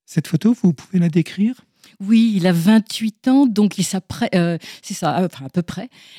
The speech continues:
Speaker 2: Et il rentre d'une, d'un long périple aux États-Unis où il est imposant, régnant, vous savez, avec les cheveux mi-longs, une photo en noir, euh, bien sûr en noir et blanc,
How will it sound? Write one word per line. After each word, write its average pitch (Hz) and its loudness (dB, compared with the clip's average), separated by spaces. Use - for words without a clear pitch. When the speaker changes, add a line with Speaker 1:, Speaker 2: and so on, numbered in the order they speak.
Speaker 2:
Et 180 2
il 190 0
rentre 208 -2
d'une, 160 -6
d'un 156 -2
long 196 0
périple 220 2
aux 165 -4
États-Unis 175 -2
où 208 -4
il 180 0
est 202 0
imposant, 202 2
régnant, 202 0
vous 196 -8
savez, 175 -8
avec 190 -8
les 185 -8
cheveux 190 -4
mi-longs, 196 2
une 185 2
photo 175 -8
en 175 -2
noir, 180 -4
euh, 165 -14
bien 160 0
sûr 185 -6
en 135 -6
noir 139 -8
et 156 -8
blanc, 175 -10